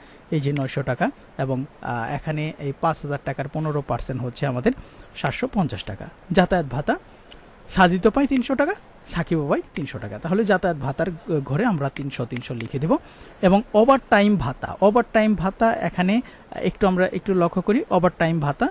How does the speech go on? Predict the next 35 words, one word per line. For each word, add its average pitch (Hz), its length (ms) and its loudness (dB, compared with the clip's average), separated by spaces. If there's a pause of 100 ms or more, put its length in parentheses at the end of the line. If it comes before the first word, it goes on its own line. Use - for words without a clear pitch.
(160)
সাজিদ 156 420 0
পায় 143 120 2
ছয়শো 151 340 -4
টাকা 233 220 -2
এবং 139 320 -2
সাকিব 135 400 -8
পায় 330 120 -2 (100)
পাঁচশো - 240 -10
টাকা। 90 260 -12 (340)
তাহলে 127 240 0 (720)
সাজিদের 165 420 0
ঘরে 131 260 -2 (320)
ছয়শো 160 340 0 (220)
এবং 107 260 -4
সাকিবের 147 480 -4
ঘরে 226 200 -2 (120)
পাঁচশো। - 320 -6 (600)
এখন 180 180 2 (160)
মোট 226 280 10
উপার্জনগুলো 175 580 4
আমরা 151 260 4 (120)
যোগ 254 140 2
করে - 200 0
দিব, 107 240 -8
এটি 180 200 0
যোগ 156 180 -2
করব, 277 300 0 (120)
এটি 165 180 0
যোগ 135 160 -2
করব, 160 340 -2
এটি 156 220 -2
যোগ 147 160 -4
করে 135 140 -4
এখানে 127 220 -4
লিখব। 135 260 -2